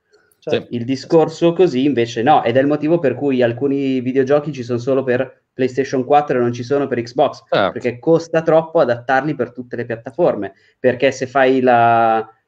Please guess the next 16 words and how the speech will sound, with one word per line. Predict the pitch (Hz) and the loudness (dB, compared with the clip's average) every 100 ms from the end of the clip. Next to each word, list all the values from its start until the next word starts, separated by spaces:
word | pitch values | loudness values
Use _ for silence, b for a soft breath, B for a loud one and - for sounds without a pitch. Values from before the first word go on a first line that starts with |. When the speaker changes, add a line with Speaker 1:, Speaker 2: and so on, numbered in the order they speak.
| - | -4
Speaker 2:
una, | 123 120 113 113 110 107 104 | 0 2 2 2 2 0 0
un'esclusiva | 101 104 120 123 120 127 123 135 127 | -4 -4 -2 -2 -2 -6 -4 -2 -2
per | 127 | 0
una | 131 | -2
delle | 123 127 | 0 0
piattaforme, | 123 120 123 123 131 139 139 139 139 _ _ | -2 -6 -8 -4 -2 2 2 0 -2 _ _
eh, | 113 113 110 107 104 101 101 101 _ _ _ _ _ _ _ _ | -2 0 0 0 0 -2 -4 -8 _ _ _ _ _ _ _ _
ci | - 127 | -8 -2
mettono | 127 123 139 123 120 | -2 -2 -2 0 0
dei, | 120 113 110 110 107 | -2 -2 -2 -4 -6
dei, | 107 107 104 | -6 -8 -8
dei, | 107 107 107 104 104 - - - - - _ _ _ | -10 -10 -10 -12 -14 -18 -20 -20 -20 -20 _ _ _
dei | - 120 | -6 -4
soldi | 113 117 113 120 | 0 2 4 2
per, | 117 110 | 2 4
eh, | 110 104 104 101 101 | 4 4 2 0 -4